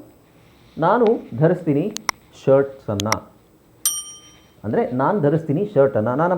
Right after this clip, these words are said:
ಮತ್ತೆ ಪದೇ ಪದೇ ಹೇಳ್ತಾ ಇದ್ದೀನಿ, ಕನ್ನಡದ, ಕನ್ನಡನ ಚೇಂಜ್ ಮಾಡ್ಕೋಬೇಕು ನಾವು, ಇಂಗ್ಲೀಷ್ ಟ್ರಾನ್ಸ್ಲೇಟ್ ಮಾಡ್ಬೇಕಾದ್ರೆ. ನಾನು ಶರ್ಟ್ ಧರಿಸ್ತೀನಿ ಅನ್ನೋದನ್ನ ನಾನು ಧರಿಸ್ತೀನಿ ಶರ್ಟನ್ನ ಅಂತ ಹೇಳ್ಬೇಕು.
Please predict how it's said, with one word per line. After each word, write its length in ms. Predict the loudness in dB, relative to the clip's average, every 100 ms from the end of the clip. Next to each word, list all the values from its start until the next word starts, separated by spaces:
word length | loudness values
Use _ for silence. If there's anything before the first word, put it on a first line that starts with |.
| -6 -16 _
ಮತ್ತೆ 400 | -2 0 -2 0
ಪದೇ 160 | 2 4
ಪದೇ 200 | 4 4
ಹೇಳ್ತಾ 220 | 4 4
ಇದ್ದೀನಿ, 380 | 4 2 -2 -8 -20 _
ಕನ್ನಡದ, 380 | 2 4 4 4 2 0
ಕನ್ನಡನ 340 | 0 2 4 2
ಚೇಂಜ್ 280 | 4 4 6
ಮಾಡ್ಕೋಬೇಕು 380 | 2 2 0 -2
ನಾವು, 200 | -2 0
ಇಂಗ್ಲೀಷ್ 380 | 2 2 0
ಟ್ರಾನ್ಸ್ಲೇಟ್ 440 | -2 0 2 -2 0
ಮಾಡ್ಬೇಕಾದ್ರೆ. 480 | -2 -2 -6 -14 -16 -20 _ _ -20 _
ನಾನು 540 | 2 4 4 2 -2 -16 0
ಶರ್ಟ್ 260 | 6 6 6
ಧರಿಸ್ತೀನಿ 460 | 2 2 0 0 0
ಅನ್ನೋದನ್ನ 280 | -2 -2
ನಾನು 440 | 0 0 -2 -6 -2
ಧರಿಸ್ತೀನಿ 400 | -2 0 -2 -2
ಶರ್ಟನ್ನ 380 | 0 0 0 -4
ಅಂತ 140 | -4
ಹೇಳ್ಬೇಕು. 320 | -4 -4 -8